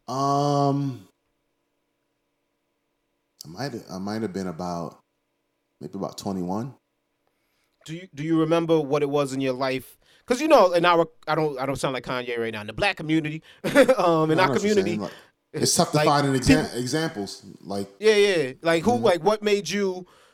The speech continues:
Speaker 2: at twenty-one years old think, "All right, let me start investing money"?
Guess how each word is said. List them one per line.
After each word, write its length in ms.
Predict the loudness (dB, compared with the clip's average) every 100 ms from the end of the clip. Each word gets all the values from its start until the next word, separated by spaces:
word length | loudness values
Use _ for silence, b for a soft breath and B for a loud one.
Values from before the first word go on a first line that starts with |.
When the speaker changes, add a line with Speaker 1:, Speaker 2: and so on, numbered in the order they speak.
| b -2
Speaker 2:
at 140 | 0
twenty-one 420 | 0 2 2 4
years 180 | 4 6
old 460 | 6 6 2 -4 -2
think, 180 | 0 2
"All 60 |
right, 140 | 0 0
let 100 | 0
me 80 |
start 180 | 0 0
investing 420 | 2 0 0 -2 -2
money"? 460 | 0 2 0 -4